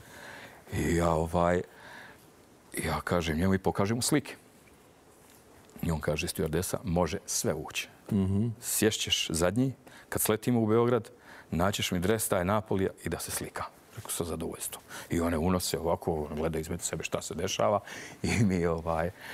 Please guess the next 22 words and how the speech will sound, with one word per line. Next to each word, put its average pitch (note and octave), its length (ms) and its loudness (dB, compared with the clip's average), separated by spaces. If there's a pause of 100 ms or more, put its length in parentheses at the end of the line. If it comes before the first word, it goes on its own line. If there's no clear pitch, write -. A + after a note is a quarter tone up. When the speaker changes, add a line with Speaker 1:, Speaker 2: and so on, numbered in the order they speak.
(260)
Speaker 1:
kad - 140 -2
smo - 120 -10
sletili - 300 0
u D#2 40 -8
Beograd, F2 380 2
ja D#2+ 120 2
sad - 160 -2
tražim E2 360 0
po - 140 -4
tim D2 220 -4 (240)
ruksacima, - 560 -2
„Ovo D#2+ 200 2
gdje E2 200 -2
je D2 60 2
Maradonin D#2+ 460 -4
dres, F2+ 300 -2
ovo E2 180 -2
iz F2 120 -10
Napulja, F2+ 420 -2
t, - 180 -4
t, - 160 -8
t”, - 120 -10